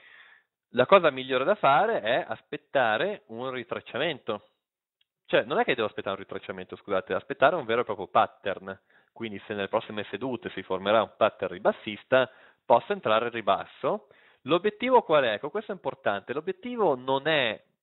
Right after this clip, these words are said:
non è la linea di regressione lineare, questo è molto importante perché potrebbe un po' stravolgervi la cosa, nel senso,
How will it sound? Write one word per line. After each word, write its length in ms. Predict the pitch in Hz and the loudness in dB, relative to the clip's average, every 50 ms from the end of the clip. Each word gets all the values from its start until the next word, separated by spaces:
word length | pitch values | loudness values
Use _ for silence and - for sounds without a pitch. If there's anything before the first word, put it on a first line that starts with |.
| _ _ _ _ _ _ _ _ _ _ | _ _ _ _ _ _ _ _ _ _
non 220 | - 127 156 190 214 | -10 -8 -6 -2 0
è 120 | 190 143 | 0 -2
la 180 | 117 110 107 104 | 0 -2 -2 -4
linea 440 | 104 101 107 113 113 104 98 101 | -4 -4 -6 -8 -8 -6 -6 -8
di 100 | 92 92 | -8 -8
regressione 400 | 98 95 92 95 - - 104 95 | -8 -8 -8 -8 -10 -10 -12 -12
lineare, 320 | 95 95 95 92 90 90 92 | -10 -8 -6 -4 -4 -4 -6
questo 220 | - - - - | -8 -10 -10 -8
è 20 | 110 | -8
molto 240 | 107 107 - - | -8 -8 -8 -10
importante 640 | 101 - - 98 - - - 95 90 90 - - 92 | -10 -8 -8 -8 -6 -4 -4 -4 -4 -4 -8 -12 -8
perché 340 | - 95 - - - 98 - - - - - - - | -8 -8 -4 -2 -2 -4 -4 -6 -12 -20 -20 -20 -20
potrebbe 440 | _ - - - - - 123 120 123 | _ -8 -6 0 2 2 2 2 2
un 120 | 117 110 - | -2 -2 -4
po' 120 | - 120 | -6 -6
stravolgervi 800 | - - - 110 107 101 104 104 104 101 - 107 101 95 95 98 | -4 0 0 2 4 6 4 4 4 2 0 -4 -4 -2 -4 -4
la 120 | 98 98 | -4 -4
cosa, 340 | - - 98 92 90 90 92 | -2 -2 0 0 0 -2 -2
nel 120 | 92 104 113 | -4 -6 -6
senso, 440 | - 104 98 - 98 95 - _ | -8 -8 -6 -4 -4 -6 -6 _